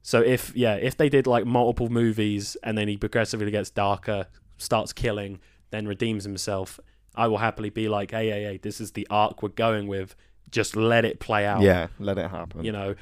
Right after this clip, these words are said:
Speaker 1: I'm not
Speaker 2: Studios.
Speaker 1: Yeah, I'm not gonna defend Snyder for doing
Speaker 2: Warner
Speaker 1: that with
Speaker 2: Brothers.
Speaker 1: Yeah, I'm not gonna defend Snyder for doing it with Superman and Batman in one movie and then not defend another
Speaker 2: Yeah.
Speaker 1: one. That's just hypocritical. Keaton kills, and he never had a fucking redemption arc, and everybody loves him.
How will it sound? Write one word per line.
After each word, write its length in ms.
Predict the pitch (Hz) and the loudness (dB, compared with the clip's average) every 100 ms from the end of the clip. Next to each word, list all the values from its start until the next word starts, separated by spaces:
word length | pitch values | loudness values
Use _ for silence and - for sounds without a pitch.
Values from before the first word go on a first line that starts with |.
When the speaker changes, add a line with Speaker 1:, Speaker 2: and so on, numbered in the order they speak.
| - | 0
Speaker 1:
I'm 100 | 127 | 6
not 160 | 165 | 6
Speaker 2:
Studios. 680 | - 98 98 92 98 98 139 | 6 2 2 2 4 4 4
Speaker 1:
Yeah, 260 | 135 120 104 117 | 4 4 2 0
I'm 120 | 139 | 4
not 160 | 165 170 | 6 6
gonna 220 | 175 165 - - | 6 6 4 0
defend 400 | 143 - 135 131 | 2 4 4 4
Snyder 440 | - 135 131 123 | 2 4 4 4
for 120 | 107 | 2
doing 300 | 110 104 101 | 6 8 8
Speaker 2:
Warner 80 | 101 | 8
Speaker 1:
that 100 | 92 | 6
with 160 | 95 92 | 6 6
Speaker 2:
Brothers. 300 | 92 92 - | 4 0 0
Speaker 1:
Yeah, 340 | 139 120 104 101 _ _ | 4 4 2 -4 _ _
I'm 60 | 139 | 4
not 80 | 165 | 6
gonna 140 | 175 | 6
defend 420 | 151 156 147 143 135 | 2 2 2 2 0
Snyder 380 | 147 131 131 | 0 2 2
for 120 | 120 127 | 2 2
doing 280 | 123 120 | 2 4
it 60 | 113 | 2
with 100 | 104 | -2
Superman 520 | - 123 113 113 110 | 0 -2 0 -2 0
and 120 | 107 | 0
Batman 380 | 101 110 113 107 | 0 0 0 -2
in 140 | 107 104 | -2 0
one 240 | 113 110 | 0 2
movie 440 | 104 104 101 101 101 | 0 -2 -2 -4 -4
and 120 | 104 | -2
then 120 | 104 | -2
not 220 | 107 98 | 0 0
defend 320 | 110 - 113 104 | -2 -2 -2 0
another 340 | 107 107 120 | 0 2 4
Speaker 2:
Yeah. 120 | 101 | 4
Speaker 1:
one. 100 | 82 | 2
That's 180 | 113 127 | 0 0
just 140 | 123 - | -2 -4
hypocritical. 720 | 117 101 120 98 95 95 95 - - - - | -4 -2 -2 -2 -6 -10 -12 -20 -20 -20 6
Keaton 400 | - 262 202 123 | 12 12 12 4
kills, 400 | 110 117 110 131 | 2 2 2 2
and 120 | 139 | 2
he 80 | 185 | 4
never 200 | 170 117 | 6 6
had 60 | 110 | 4
a 40 | 104 | 2
fucking 320 | - 113 123 | 2 2 0
redemption 500 | 110 113 107 107 104 | -2 -2 -2 -2 0
arc, 180 | 107 113 | 0 0
and 60 | |
everybody 300 | 156 143 123 120 | 0 4 4 6
loves 220 | 120 104 | 4 4
him. 360 | 131 98 98 | 0 0 -6